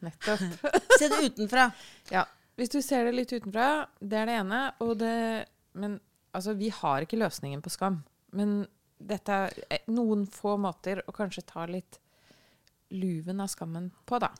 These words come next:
Speaker 2: Jeg synes det var perfekt det du sa om å, om å se det utenfra, for at det er sånn, prøv å fortelle det som en historie, da, som handler om den andre, sånn, «Vet du hva? Vi var en gjeng ute, arkitekter, eh, stort sett, eh, og skulle feire venninne.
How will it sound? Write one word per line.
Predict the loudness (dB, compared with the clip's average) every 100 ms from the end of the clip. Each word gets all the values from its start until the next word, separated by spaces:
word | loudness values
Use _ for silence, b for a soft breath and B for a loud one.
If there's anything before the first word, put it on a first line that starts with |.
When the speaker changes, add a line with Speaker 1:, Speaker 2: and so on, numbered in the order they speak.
| 0
Speaker 2:
Jeg | 4 4
synes | 4 0 0
det | -4
var | -4
perfekt | -4 -6 -6 -6 -6 -2
det | -2
du | 0
sa | 0 2
om | 2
å, | 2 0 0
om | 0
å | 0
se | 0 0
det | 0
utenfra, | 0 -2 2 2
for | 4 0
at | 0
det | 2
er | 2
sånn, | 0 0 -8 -6
prøv | 0 0
å | 0
fortelle | -4 -4 -4 -2
det | -2 0
som | 0
en | 0
historie, | 0 -4 -4 2
da, | 6 6
som | 4 0
handler | 0 0
om | 0
den | -2
andre, | -2
sånn, | 0 -2 -4 B B B B B
«Vet | -16
du | -10
hva? | -10 -12 -12
Vi | -6 -6
var | -6 -12 -8
en | -6
gjeng | -6 -8 _ _ b b b -6
ute, | -6 -4 -4 -4 -6
arkitekter, | -8 -8 -10 -10 -10 -2 0 0 -4 -8
eh, | -4
stort | -2 -2 -4 -4
sett, | -4 -4 -8 -14 B B B
eh, | -2 0 0
og | -2 -2
skulle | -2 0 -2
feire | -4 -8 -6
venninne. | -4 -4 -4